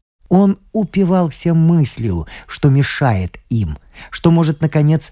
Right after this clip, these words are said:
сразиться с ними во всеоружие своей вражды. Первый вызов он бросил барону, когда тот утром спустился вниз и, проходя мимо, ласково проговорил:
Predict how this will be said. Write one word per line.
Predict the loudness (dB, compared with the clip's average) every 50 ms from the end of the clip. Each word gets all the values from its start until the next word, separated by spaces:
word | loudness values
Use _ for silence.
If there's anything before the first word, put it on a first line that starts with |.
| -20 -20 -16
сразиться | -8 -2 0 2 2 2 0 0 -2 -4 -4 -6 -4 -2 -2
с | -2 -2 -2
ними | 0 0 2 4 4 4 4 2 0 -2 -6 -16 -12 -4
во | 0 0 0
всеоружие | 0 -2 -2 0 2 2 2 2 2 0 -2 -2 -2 0 -2 -2
своей | -2 -4 -4 -2 0 0 2 2 2 2
вражды. | 2 0 0 0 0 0 -2 -4 -4 -4 -4 -4 -4 -6 -10 _ _ _ _ _ _ _ _ _ -2
Первый | 0 0 2 2 0 0 0 0
вызов | 0 0 0 0 -2 -4 -6 -6 -10 -20 -20 -20 -20 -20 -10 -2
он | 0 2 4 4 4
бросил | 2 2 2 0 0 0 0 0
барону, | 2 2 2 2 2 2 2 2 2 2 0 -2 -4 -6 -10 -14 _ -20 -20 -8 -2
когда | 0 0 2 2 0 0
тот | -2 _ -4 -4 -4 -4 -8 -16 _ -6
утром | -6 -6 -2 -2 0 0 0 -2
спустился | -4 -4 -4 -4 -4 -2 -2 -2 -2 -2 -2 -2 -2
вниз | 0 2 2 2 0 0 -4 -10 _ -20 -20 -20 -8 -2
и, | -2 0
проходя | 2 2 0 2 0 0 2 2 2
мимо, | 2 2 2 2 2 2 0 -2 -4 -10 -18 -20 _ _ _ -4
ласково | 0 2 2 2 0 -2 -4 -4 -2 0 2 2 0 -2 -4 -12 -12 -4
проговорил: | -2 0 0 2 2 2 2 2 2 0 -2 -4 -4 -8